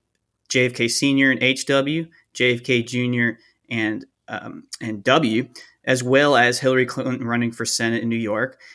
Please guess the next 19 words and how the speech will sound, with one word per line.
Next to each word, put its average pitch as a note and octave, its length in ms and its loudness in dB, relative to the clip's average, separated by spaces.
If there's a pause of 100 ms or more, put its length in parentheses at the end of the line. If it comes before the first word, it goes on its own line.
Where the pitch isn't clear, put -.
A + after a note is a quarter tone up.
And B2+ 180 0
then C3 160 4
in B2 100 2
the A#2+ 80 2
middle D3+ 280 6
of C#3 60 -4
all C3+ 260 4
this, A#2+ 200 0
you A#2+ 80 0
have A2+ 100 -6
Donald A2+ 340 -2
Trump. - 280 -12 (200)
So - 160 2
if C3 180 0
anybody A#3 540 2
knows C3 440 4
if A#2+ 180 -4
anything D#3 400 0
happened C3+ 600 0